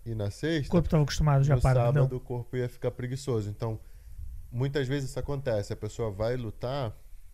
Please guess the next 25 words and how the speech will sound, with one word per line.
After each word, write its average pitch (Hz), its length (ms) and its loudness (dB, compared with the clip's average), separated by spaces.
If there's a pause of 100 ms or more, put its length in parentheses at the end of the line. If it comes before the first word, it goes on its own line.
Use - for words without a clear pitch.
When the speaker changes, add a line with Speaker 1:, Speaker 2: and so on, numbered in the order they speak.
(140)
Speaker 1:
e 107 80 -2
ela 104 140 2
faz 123 260 0
a 139 60 2
primeira 127 400 0
luta 123 500 -4
e 120 60 -8
quando 127 180 -4
ela 123 120 0
acaba 139 320 0
a - 20 2
luta, 139 240 0
ela 143 120 0
tá 139 140 -2
aquecida 151 500 -4
pra 151 120 -6
lutar. 143 420 0 (360)
Speaker 2:
Tô 170 100 -4
ligado. 151 320 0
Speaker 1:
Porque 120 180 -6
o 110 60 -4
corpo 113 200 -6
tá 120 100 0
preguiçoso. 117 720 -4
Então, 107 760 -6